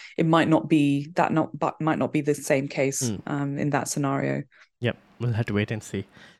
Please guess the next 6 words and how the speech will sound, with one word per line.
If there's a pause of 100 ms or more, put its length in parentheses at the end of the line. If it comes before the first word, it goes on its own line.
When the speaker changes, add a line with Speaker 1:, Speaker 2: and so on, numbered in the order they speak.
(140)
Speaker 2:
Um,
Speaker 1:
Mm. (240)
Speaker 2:
okay,
let's
move
to